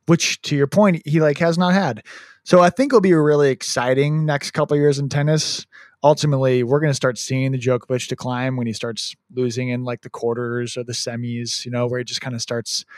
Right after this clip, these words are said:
not being able to keep up with some of these younger guys. 'Cause there's obviously quality players, you know, in these major events. It's just not, like, the names that we have all come to know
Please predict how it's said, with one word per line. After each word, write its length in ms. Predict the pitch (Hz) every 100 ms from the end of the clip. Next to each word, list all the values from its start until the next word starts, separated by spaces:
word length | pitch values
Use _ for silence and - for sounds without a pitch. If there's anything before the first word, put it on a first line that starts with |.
| - - -
not 160 | 147
being 80 | 151
able 120 | 143
to 100 | 113
keep 300 | 117 - 123
up 200 | 120 123
with 100 | 131
some 160 | 117 123
of 60 | 120
these 140 | 110
younger 240 | 123 123
guys. 400 | 120 117 131 143 - - _
'Cause 120 | 185
there's 160 | 175 170
obviously 440 | 175 160 139 127
quality 420 | - 139 127 113
players, 640 | - 139 127 117 107 - -
you 80 | 143
know, 200 | 123 107 _ _ _
in 80 | 156
these 180 | 143 120
major 340 | 135 131 127
events. 360 | 117 135 117 120
It's 100 | -
just 200 | 139 147
not, 260 | 139 -
like, 240 | 120 120 -
the 100 | 135
names 840 | 139 143 139 117 120 127 - - _ _ _ _ _ _
that 180 | 127 117
we 120 | 131
have 180 | 127 123
all 120 | 120
come 260 | - 123
to 40 | 117
know 340 | 123 123 117